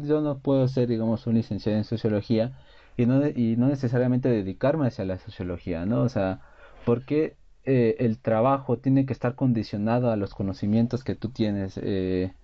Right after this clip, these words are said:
eh, digamos, respaldados en este caso por una, por una carrera? Digamos, yo diría que ¿por qué un carpintero, digamos, no puede, eh, ser también, este, un licenciado en, en lo que sea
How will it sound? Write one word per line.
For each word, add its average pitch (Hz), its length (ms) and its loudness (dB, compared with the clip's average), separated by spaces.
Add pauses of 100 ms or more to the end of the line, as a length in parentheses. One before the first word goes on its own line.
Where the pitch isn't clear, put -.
(340)
eh, 101 280 -2
digamos, 107 420 2
respaldados 104 640 0
en 107 80 -4
este 110 200 -4
caso 110 280 -2
por 92 180 -4
una, 98 340 -2 (140)
por 98 160 -2
una 98 220 -2
carrera? 101 420 0 (760)
Digamos, 107 420 0 (160)
yo 117 140 2
diría 123 600 2
que 98 220 -4
¿por 110 240 -2
qué 147 180 2
un 151 140 0
carpintero, 123 760 0
digamos, 101 500 -4
no 110 200 0
puede, 127 480 0
eh, 95 300 -2
ser 113 320 -2
también, 110 420 0
este, 98 480 0
un 98 160 0
licenciado 107 680 0
en, 95 360 -2
en 95 140 -2
lo 90 100 -2
que 87 140 -6
sea 110 400 0